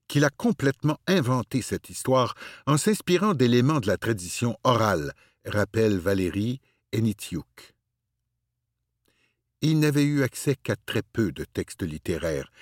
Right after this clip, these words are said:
avant d'écrire Le Harpon, mis à part quelques bandes dessinées. Il n'avait pas de modèle. C'est très impressionnant. De plus, il a écrit ce texte directement en Inuktitut, ce qui est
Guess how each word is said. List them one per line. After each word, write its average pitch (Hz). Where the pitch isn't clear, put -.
avant 98
d'écrire 87
Le 78
Harpon, 80
mis 147
à 151
part 160
quelques 98
bandes 92
dessinées. 80
Il 139
n'avait 156
pas 165
de 160
modèle. 101
C'est 143
très 160
impressionnant. 82
De 131
plus, 196
il 127
a 147
écrit 175
ce -
texte -
directement 139
en 95
Inuktitut, -
ce -
qui -
est 156